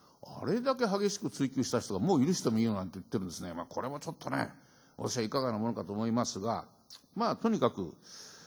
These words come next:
この、お、鳩山さんは、最初、このお母様からのお金の問題で、えー、かなり手痛い打撃を受けたことは間違いないと。まあ、その後、いろいろとこの人の発言はね、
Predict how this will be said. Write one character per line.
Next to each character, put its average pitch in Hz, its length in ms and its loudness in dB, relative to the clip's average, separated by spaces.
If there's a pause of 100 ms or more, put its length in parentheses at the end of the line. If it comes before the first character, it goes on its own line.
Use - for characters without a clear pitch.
(120)
こ 139 120 6
の、 127 520 6
お、 110 40 4
鳩 120 220 2
山 127 180 8
さ 120 160 6
ん 117 120 8
は、 151 400 8 (420)
最 107 240 2
初、 - 80 -4
こ - 460 0
の 95 100 2
お 92 40 -2
母 113 220 8
様 90 220 -2
か 92 100 -4
ら 95 60 0
の 85 100 -2
お 95 60 0
金 131 200 10
の 131 100 8
問 127 200 8
題 123 220 6
で、 135 260 6 (320)
え 87 380 -8
ー、 - 0 -
か 131 140 2
な 117 80 6
り 90 80 0
手 104 160 0
痛 101 180 4
い 90 100 2
打 92 140 0
撃 90 160 -4
を 92 40 0
受 90 100 -2
け 80 40 -8
た 92 60 -2
こ 90 80 -4
と 170 60 4
は 151 60 6
間 90 80 0
違 - 80 -8
い - 100 -10
な - 60 -12
い - 40 -18
と。 - 100 -20 (300)
ま 160 60 4
あ、 156 40 6
そ 226 140 8
の 226 100 10
後、 - 440 8 (580)
い 127 60 -2
ろ 190 160 4
い 190 40 4
ろ 190 120 4
と 156 560 -2
こ 147 100 0
の 156 80 2
人 143 160 0
の 127 60 2
発 113 240 0
言 113 160 2
は 107 80 4
ね、 92 300 -2